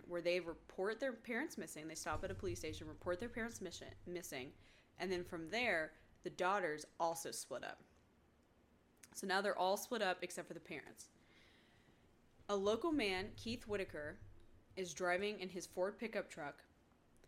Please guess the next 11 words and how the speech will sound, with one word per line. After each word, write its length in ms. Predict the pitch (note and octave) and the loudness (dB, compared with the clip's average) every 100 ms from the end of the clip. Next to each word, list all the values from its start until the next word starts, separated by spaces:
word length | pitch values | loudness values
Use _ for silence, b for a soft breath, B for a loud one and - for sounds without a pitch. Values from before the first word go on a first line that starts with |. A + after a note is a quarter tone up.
| b b b - - - - - | b b b -20 -20 -20 -14 -4
when 140 | G3 | -2
he 80 | G#3 | 0
feels 240 | A3 A3 | 2 2
a 40 | G3 | 0
kick 480 | - - G3 - - | -2 2 2 2 -4
in 80 | F3 | -6
the 80 | |
back 300 | D#3 D#3+ E3+ | -2 -2 -2
of 80 | F#3+ | -4
his 180 | F3+ F3+ | -6 -6
seat. 300 | - D3+ - | -6 -8 -10